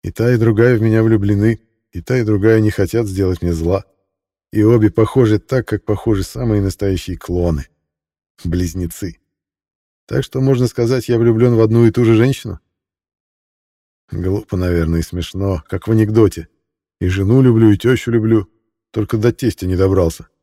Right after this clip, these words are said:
Тьфу! Сдаюсь.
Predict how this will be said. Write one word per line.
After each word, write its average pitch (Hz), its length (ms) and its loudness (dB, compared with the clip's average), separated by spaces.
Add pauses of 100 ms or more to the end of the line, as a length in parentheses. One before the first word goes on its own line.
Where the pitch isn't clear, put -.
(240)
Тьфу! - 300 0 (1160)
Сдаюсь. 82 680 -6